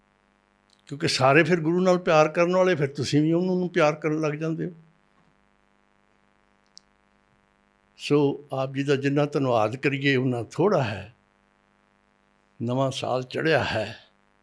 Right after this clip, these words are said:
ਮਹਾਰਾਜ ਕਹਿੰਦੇ, "ਵਧਾਈਆਂ, ਵਧਾਈਆਂ, ਵਧਾਈਆਂ, ਗੁਰਸਿੱਖਾਂ ਮਨ ਵਧਾਈਆਂ।"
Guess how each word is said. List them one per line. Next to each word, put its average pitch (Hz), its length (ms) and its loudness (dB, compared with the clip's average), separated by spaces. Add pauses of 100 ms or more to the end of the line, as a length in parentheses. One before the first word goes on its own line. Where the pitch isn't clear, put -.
(600)
ਮਹਾਰਾਜ 120 220 -8
ਕਹਿੰਦੇ, 139 380 2
"ਵਧਾਈਆਂ, 127 840 0
ਵਧਾਈਆਂ, 127 640 0
ਵਧਾਈਆਂ, 120 720 -6
ਗੁਰਸਿੱਖਾਂ 123 720 -8
ਮਨ 113 420 2
ਵਧਾਈਆਂ।" 131 480 2